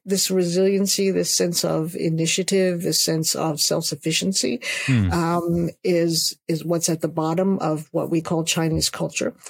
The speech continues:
Speaker 1: But it's, um, at the bat-, bottom of a lot of cultures.
Speaker 2: Yeah.
Speaker 1: And so then you relate to that.
Speaker 2: Uh, thank you. And, uh, I, I, and I don't wanna miss this opportunity,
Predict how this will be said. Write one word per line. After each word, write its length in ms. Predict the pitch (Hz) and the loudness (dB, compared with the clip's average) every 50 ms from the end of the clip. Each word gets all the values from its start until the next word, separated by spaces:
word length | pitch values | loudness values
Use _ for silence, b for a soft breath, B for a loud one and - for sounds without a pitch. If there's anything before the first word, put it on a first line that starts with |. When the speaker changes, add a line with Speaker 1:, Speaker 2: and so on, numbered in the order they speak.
| B B B B _ - | B B B B _ -2
Speaker 1:
But 280 | 175 165 170 170 - - | 0 0 0 -2 -2 -6
it's, 800 | - - - 180 175 175 170 170 165 - - - - - - - | -10 -4 -2 0 0 0 0 0 0 0 2 2 2 2 0 0
um, 420 | 165 165 165 170 170 170 175 170 175 | -2 -2 0 0 0 0 0 0 -2
at 100 | 170 165 | -2 -2
the 80 | - 165 | -2 -4
bat-, 420 | 165 160 165 165 165 - - 170 - | -2 0 0 0 -2 -4 -6 -8 -4
bottom 280 | 170 156 165 160 165 | -2 -2 0 0 0
of 140 | 160 151 156 | 0 0 0
a 20 | |
lot 160 | 170 180 - 196 | 0 0 0 -2
of 80 | 165 | -4
cultures. 840 | - 170 160 - - - 165 160 151 160 - - - - - - - _ _ _ _ _ | -4 -4 -4 -2 -2 -2 0 0 0 0 0 0 0 -2 -4 -6 -14 _ _ _ _ _
Speaker 2:
Yeah. 240 | - 120 117 110 95 87 | 0 2 2 2 0 0
Speaker 1:
And 640 | - 170 160 165 - - - - 170 170 165 160 - | 0 0 0 0 -2 -4 -6 -6 -4 -4 -4 -4 -2
so 200 | - - 170 160 | 0 0 2 2
then 180 | 160 165 165 165 | 2 2 2 2
you 80 | 160 160 | 2 2
relate 320 | 165 165 175 - - - | 2 2 2 0 -2 -4
to 80 | - 151 | -6 -6
that. 220 | - - - - - _ _ _ _ _ _ _ _ _ _ _ _ _ _ _ _ _ - - - - - - _ _ - - 131 123 - _ _ _ - - 175 185 | -6 -6 -12 -14 -18 _ _ _ _ _ _ _ _ _ _ _ _ _ _ _ _ _ -20 -20 -20 -20 -20 -20 _ _ -20 -18 -18 -18 -20 _ _ _ -4 -2 -2 0
Speaker 2:
Uh, 100 | 165 135 - - | 0 -2 -2 0
thank 240 | 165 190 214 170 | 0 0 0 0
you. 160 | - 98 92 87 | 0 0 0 0
And, 260 | 104 127 139 127 127 120 | 0 0 0 0 -2 -2
uh, 400 | - 143 131 127 123 120 113 101 - - _ - | -2 0 0 2 2 2 0 -2 -4 -8 _ -2
I, 100 | 139 156 | -2 0
I, 180 | - 151 151 143 - - - | 0 0 -2 -2 -4 -8 -4
and 140 | 131 131 139 | -2 0 0
I 60 | 147 | 2
don't 180 | 139 170 190 | 2 0 0
wanna 180 | 185 175 156 131 | 0 2 2 2
miss 340 | 117 113 113 120 120 - - | 2 2 2 2 0 -2 -2
this 280 | - 120 113 - - | -2 -2 -2 0 0
opportunity, 840 | 113 104 - - 104 - - 110 104 101 98 101 101 98 98 95 98 | 0 0 -2 -2 -6 -2 0 2 2 2 2 2 2 2 2 0 -2